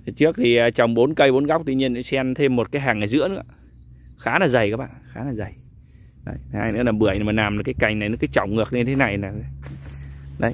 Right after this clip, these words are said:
thì là nó rất ít được cành nhện các bác. Đấy, rất ít cành nhện. Thế là nếu mà các bác có trồng bưởi nhé,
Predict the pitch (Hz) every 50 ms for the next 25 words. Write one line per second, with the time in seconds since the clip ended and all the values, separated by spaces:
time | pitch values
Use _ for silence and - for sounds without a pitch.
0 | - - - - 110 101 107 107 104 110 110 107 104 104 101 101 - - - -
1 | - - - - - - - - - 120 165 190 - 208 220 175 143 - - 104
2 | 110 117 123 85 - 120 131 165 165 - - - - - - - - - - -
3 | - - - - - - - - - 147 156 185 180 - 107 101 101 104 - 73
4 | - - - - - - - - - - - - - - - - - - - -
5 | - - - - - - - - - - - - - - - - - - - 78
6 | - 113 117 113 113 127 143 139 120 131 139 131 139 147 - 147 - - 117 117
7 | 117 113 104 98 110 123 147